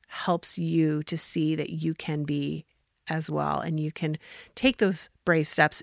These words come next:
in your own life, and you can truly live an authentic life that feels good for you. And when you are doing that, I really believe that you will have relationships that flourish.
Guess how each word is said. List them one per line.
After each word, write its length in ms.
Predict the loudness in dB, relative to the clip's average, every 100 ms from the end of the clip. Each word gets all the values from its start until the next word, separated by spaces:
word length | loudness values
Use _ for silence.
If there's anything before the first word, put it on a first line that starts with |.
| 0
in 140 | 0
your 140 | 0 -2
own 220 | -2 0
life, 340 | 0 -2 -6 -6
and 140 | -2
you 160 | -2 -2
can 320 | -2 -2 -2
truly 1400 | -4 -6 -6 -4 0 4 6 6 6 4 4 0 -4 -6 -12 -20 -20 -20 -20 _
live 640 | 2 6 6 6 4 0 -12 _ -4
an 140 | -2
authentic 480 | -2 -2 0 -2 0
life 580 | 2 4 2 -4 -14 -14
that 240 | -6 -6
feels 240 | -2 -2 0
good 180 | -2 -2
for 140 | -4
you. 280 | -4 -4 -8 _ _ -20 -20 -20 -12 6
And 420 | 10 10 10 6 -2 _ _ _ _ -4
when 400 | 4 8 10 10
you 200 | 10 10
are 80 |
doing 320 | 8 6 6 4
that, 340 | 2 -2 -6 _
I 220 | 8 10
really 340 | 10 8 6 6
believe 560 | 4 2 0 -2 -6 _ _
that 460 | -6 6 8 8 6
you 340 | 4 6 8
will 160 | 8 4
have 560 | 4 6 8 8 4 0
relationships 720 | 2 4 4 2 2 0 0
that 160 | -4 -4
flourish. 680 | -2 0 2 0 -2 -4